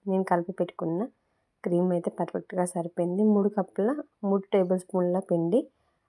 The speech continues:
వన్ అండ్ హాఫ్ టేబుల్ స్పూన్ ఆయిల్ వేసుకుంటే కరెక్ట్గా సరిపోయింది. మీకు దాని తగ్గట్టు ఇంకా ఎంత కావాలంటే అంత క్వాంటిటీ కలుపుకోవచ్చు.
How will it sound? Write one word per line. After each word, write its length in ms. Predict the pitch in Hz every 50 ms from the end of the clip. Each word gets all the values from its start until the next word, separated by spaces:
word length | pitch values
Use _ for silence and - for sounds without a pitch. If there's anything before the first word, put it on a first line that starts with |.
| _
వన్ 140 | - 202 196 196
అండ్ 120 | 190 185
హాఫ్ 120 | 185 180 -
టేబుల్ 300 | 180 175 175 175 - 175
స్పూన్ 280 | - _ - 190 190 196 -
ఆయిల్ 280 | 214 185 180 175 185 190
వేసుకుంటే 440 | 180 170 170 - - 175 170 180
కరెక్ట్గా 460 | 208 - 165 - - _ - 170 175 180
సరిపోయింది. 640 | 180 190 165 - 170 _ - 165 160 160 165 202 240
మీకు 220 | 240 226 214 202 180
దాని 220 | 185 175 170 165 170
తగ్గట్టు 380 | 175 160 - 175 165 165 - 226
ఇంకా 260 | 220 208 190 180 196 185
ఎంత 200 | 180 175 175 185
కావాలంటే 420 | 175 180 175 175 170 170 175 180 226
అంత 160 | 220 202 180 185
క్వాంటిటీ 440 | - 175 165 160 170 165 - 196
కలుపుకోవచ్చు. 600 | 190 190 175 165 156 - - 175 165 - - -